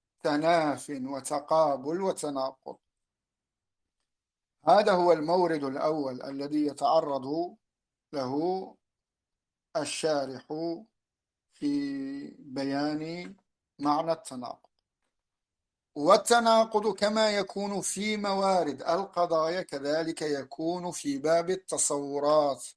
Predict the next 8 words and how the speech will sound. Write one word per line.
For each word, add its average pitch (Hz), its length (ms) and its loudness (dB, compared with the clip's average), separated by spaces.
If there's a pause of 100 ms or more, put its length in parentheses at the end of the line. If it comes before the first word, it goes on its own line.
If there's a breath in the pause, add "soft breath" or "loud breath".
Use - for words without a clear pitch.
(140)
والمفردات. 139 880 -6 (1900)
هذا 160 220 4
المورد 165 440 0
الثاني 165 460 0
الذي 135 320 -2
يتعرض 143 800 -4 (100)
له. 127 380 -2 (500)
يقول: 208 760 -2